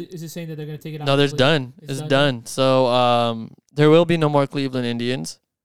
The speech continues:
Speaker 1: I wonder. Okay, we should have thought about that. I forgot. We, well, that was my fault too. I didn't bring it up.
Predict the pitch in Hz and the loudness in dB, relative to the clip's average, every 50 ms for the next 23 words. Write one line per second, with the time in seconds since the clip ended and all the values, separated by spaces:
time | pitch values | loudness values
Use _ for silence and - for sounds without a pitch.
0 | _ _ _ 156 165 190 233 262 294 269 226 220 262 254 226 180 180 202 240 - | _ _ _ -16 -14 -14 -12 -12 -12 -14 -14 -12 -14 -14 -14 -14 -16 -16 -16 -14
1 | - 285 233 - - 208 208 208 170 170 151 147 147 143 143 - 165 156 160 156 | -14 -14 -14 -14 -14 -14 -14 -14 -14 -14 -16 -14 -16 -16 -16 -18 -18 -18 -16 -16
2 | 156 156 156 160 143 135 - - 170 175 175 175 147 160 160 147 - 147 139 _ | -16 -18 -20 -20 -20 -20 -20 -20 -20 -20 -20 -18 -18 -20 -20 -20 -20 -20 -20 _
3 | 151 143 143 143 135 143 139 139 135 135 120 _ | -20 -20 -20 -20 -20 -20 -20 -20 -20 -20 -20 _